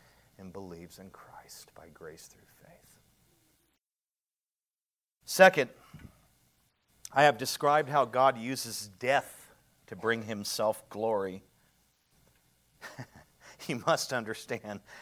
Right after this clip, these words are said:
that he also uses life to bring himself glory,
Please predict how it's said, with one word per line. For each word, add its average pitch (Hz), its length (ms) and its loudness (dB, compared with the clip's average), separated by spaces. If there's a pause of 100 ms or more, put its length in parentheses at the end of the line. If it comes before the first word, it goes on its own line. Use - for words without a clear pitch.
that 135 140 2
he 123 120 0
also 117 480 -2 (300)
uses 107 420 -12
life 113 600 -6 (680)
to 110 80 -10
bring 95 200 -10
himself 87 540 -16
glory, 90 340 -14